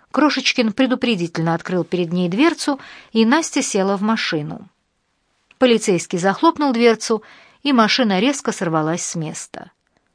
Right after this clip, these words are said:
«Так что вы можете сказать о покойной? Вы ведь её хорошо знали,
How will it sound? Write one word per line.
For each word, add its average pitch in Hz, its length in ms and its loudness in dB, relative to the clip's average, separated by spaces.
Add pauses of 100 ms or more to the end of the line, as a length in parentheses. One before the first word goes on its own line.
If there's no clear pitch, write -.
(200)
«Так 175 200 -2
что - 240 2
вы 311 120 4
можете 294 340 0
сказать 214 440 -2
о 185 40 -4
покойной? 151 680 -6 (280)
Вы 156 140 -4
ведь 165 200 -4
её 180 100 2
хорошо 202 420 0
знали, 247 500 0